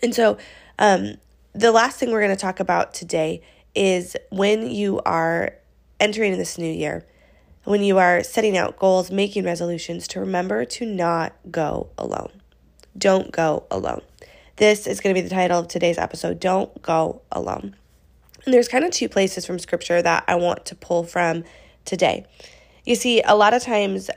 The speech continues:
I think that it can be easy for us to think, "Well, everything that I do, it's, you know, it's my body, my choice, right? I'm gonna make this decision to get healthier, to do these things. I'm the only one that can do that."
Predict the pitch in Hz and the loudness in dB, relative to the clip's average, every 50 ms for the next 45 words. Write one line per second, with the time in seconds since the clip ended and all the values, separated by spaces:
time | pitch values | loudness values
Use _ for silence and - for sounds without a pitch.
0 | - - 202 202 196 202 202 196 190 - _ 202 190 185 180 - - 196 196 - | -2 0 0 0 2 0 -4 -4 -6 -2 _ 2 2 4 2 0 -2 -6 -6 -6
1 | 202 190 196 - 202 196 190 208 208 202 - - - 170 165 165 170 - - - | -8 -8 -8 -8 -8 -8 -8 -8 -10 -8 -6 -4 -2 -2 -2 -2 -4 -8 -10 -12
2 | 190 - 190 175 175 175 - - _ 180 175 170 165 - - - 185 190 185 208 | -10 -8 -6 -6 -6 -8 -12 -4 _ 0 2 2 0 0 0 0 -2 0 0 -2
3 | 208 202 - 208 202 190 190 190 185 - - - _ _ _ _ - 208 202 196 | -6 -4 -4 -2 -2 -2 -2 -4 -8 -10 -18 -20 _ _ _ _ 2 4 4 4
4 | 185 180 - 170 175 185 202 233 - - - - - - - - - _ _ 202 | 4 2 -2 -2 0 0 0 0 0 -2 -4 -6 -8 -14 -14 -14 -18 _ _ -6
5 | 190 175 170 165 170 165 170 175 - - - _ - 170 165 - - 190 196 202 | -4 -2 -2 -2 -2 -2 -2 -4 -6 -8 -8 _ -6 -6 -6 -6 -4 0 0 0
6 | 196 202 196 196 196 202 190 190 190 196 190 - 214 214 202 185 - - 190 185 | 2 2 2 2 2 0 0 0 -2 -2 -2 -4 -4 -2 -2 -4 -4 -2 -2 0
7 | 185 185 196 190 190 185 185 190 185 180 190 - 190 185 - - 190 - 220 - | 0 -2 -2 -2 -2 -2 -2 -2 -2 -4 -4 -8 -10 -10 -10 -12 -10 -8 -8 -6
8 | 190 196 185 185 - 202 202 196 - - - 202 202 196 196 208 185 170 170 170 | -6 -6 -8 -6 -6 -6 -4 -4 -4 -4 -4 -4 -6 -4 -4 -4 -4 -4 -6 -6
9 | 170 185 180 185 180 180 - 190 180 180 170 175 190 190 190 - 180 196 196 202 | -6 -6 -6 -6 -6 -6 -6 -6 -6 -4 -4 -4 -2 -4 -4 -4 -4 -4 -4 -4
10 | 202 - 196 190 190 - - - - 180 175 - - 175 - 71 67 - | -2 -2 -2 -4 -4 -6 -8 -10 -14 -14 -12 -10 -10 -8 -6 -8 -8 -10